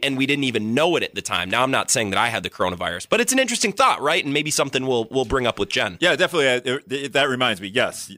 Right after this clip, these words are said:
Speaker 2: I remember <laughs> I, it's just, I, I blank on these conversations sometimes. I, I also had a friend, and we, we discussed this on, we've got a little Facebook group going, and where we, we, we kinda throw out different ideas and, and, you know, whether it's Gronkowski returning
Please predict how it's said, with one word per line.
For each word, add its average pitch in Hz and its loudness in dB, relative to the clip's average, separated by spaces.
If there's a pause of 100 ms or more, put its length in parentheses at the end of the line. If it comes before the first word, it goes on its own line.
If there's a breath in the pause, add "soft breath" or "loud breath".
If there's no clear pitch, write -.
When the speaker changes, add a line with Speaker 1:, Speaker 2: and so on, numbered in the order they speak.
Speaker 2:
I 104 -2
remember 107 2 (120)
<laughs> 151 -2
I, 123 0 (120)
it's - -6
just, 196 -6
I, 120 -2 (180)
I 123 2
blank 131 0
on 147 2
these 110 -2
conversations 113 -2
sometimes. 104 0
I, 143 4
I 139 4
also 156 2
had 104 0
a - -6
friend, 107 -4
and 90 -4
we, 113 -6
we 107 -4
discussed 110 -2
this 101 -4
on, 92 0 (520 soft breath)
we've 110 -6
got 131 4
a - 0
little 110 -2
Facebook 117 -2
group 107 -4
going, 104 2
and 95 -4
where 92 -2
we, 90 -4
we, 87 -6
we 85 -8
kinda 95 -2
throw 92 2
out - -2
different 90 -2
ideas 80 -2
and, 73 -12
and, 73 -10 (160)
you 90 -6
know, 78 -2
whether 85 2
it's - -6 (300)
Gronkowski 92 0
returning 87 -4